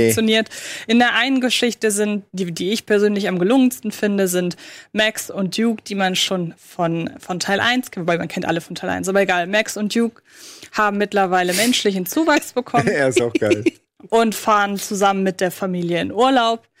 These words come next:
Speaker 1: Dann, äh, während die drei im Urlaub sind, darf die Spitzdame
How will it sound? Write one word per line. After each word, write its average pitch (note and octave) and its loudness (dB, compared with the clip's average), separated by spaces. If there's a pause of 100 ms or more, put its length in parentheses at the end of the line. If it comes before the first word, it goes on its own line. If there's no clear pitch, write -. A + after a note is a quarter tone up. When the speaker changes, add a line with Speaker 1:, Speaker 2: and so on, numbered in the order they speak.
(360)
Speaker 1:
Dann, G3 0
äh, F#3+ 2
während G3 0
die F#3+ 0 (120)
drei F3 2
im F#3 -4
Urlaub G3 2
sind, F#3 -2 (160)
darf E3+ -2
die F3+ 0 (120)
Spitzdame G3+ 0